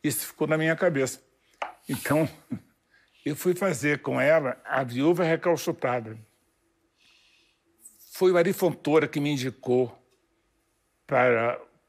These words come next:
fazer como o Ari Fontoura me indicou para fazer a T V.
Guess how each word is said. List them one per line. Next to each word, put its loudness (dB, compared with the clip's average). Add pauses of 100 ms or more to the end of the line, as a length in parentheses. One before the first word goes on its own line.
fazer -2
como -4
o -4
Ari -2
Fontoura -4
me -4
indicou -2
para -4
fazer 0
a -10
T -2
V. -2